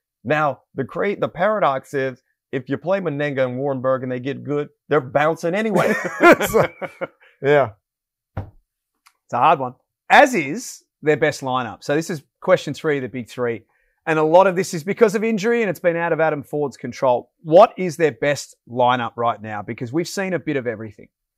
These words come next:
Speaker 2: Well, Pat Miller, the, the linebacker playing point guard in Cairns, Bull Quall, Bobby Klintman, Sam Wardenberg.
Speaker 1: Oh,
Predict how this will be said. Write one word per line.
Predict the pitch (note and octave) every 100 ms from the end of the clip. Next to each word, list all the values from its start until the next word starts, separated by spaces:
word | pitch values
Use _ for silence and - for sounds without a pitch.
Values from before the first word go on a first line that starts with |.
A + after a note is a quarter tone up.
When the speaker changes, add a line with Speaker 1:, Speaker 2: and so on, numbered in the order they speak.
| _ _ _ _
Speaker 2:
Well, | C3+ F3 F3 _ _
Pat | F3 G#3
Miller, | F#3 D#3+ C3 A2+ - _ _ _ _
the, | A#2 A2+ A2 G#2 G#2
the | G2+
linebacker | A2+ C#3+ D3+ B2 A#2+ A2 A2+ A#2
playing | - A#2 A2
point | C#3 C3+
guard | A#2 G#2+ G#2
in | G2+
Cairns, | G2 F2 F#2+ - _ _ _ _ _ _ _ -
Bull | G#2+ G3 A3
Quall, | - F#3 E3+ C#3+ F3 - _ _ _ _ _ _ _
Bobby | F#2 D#3 G3 G#3
Klintman, | - F3 E3 D#3 G3 - _ _ _ _ _ _
Sam | - E3+ F3 F3+
Wardenberg. | D#3+ D#3 D3+ C3+ C3+ C3 C3 - _
Speaker 1:
Oh, | A#2 C3+ G#2+